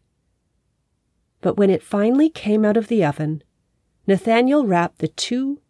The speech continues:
tiny loaves in a white cloth and put them on a dish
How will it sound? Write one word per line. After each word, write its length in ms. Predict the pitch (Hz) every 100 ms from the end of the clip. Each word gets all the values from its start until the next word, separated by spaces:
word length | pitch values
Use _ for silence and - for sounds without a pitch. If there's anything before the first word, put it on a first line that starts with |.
| _
tiny 480 | - 269 277 247 180
loaves 600 | 156 147 151 165 - - _
in 140 | - 160
a 100 | 151
white 400 | 147 165 202 -
cloth 580 | - 175 147 156 - _ _ _ _ _ _
and 140 | 196
put 160 | 220 254
them 160 | 302 269
on 160 | 214
a 60 | 233
dish 420 | 196 165 -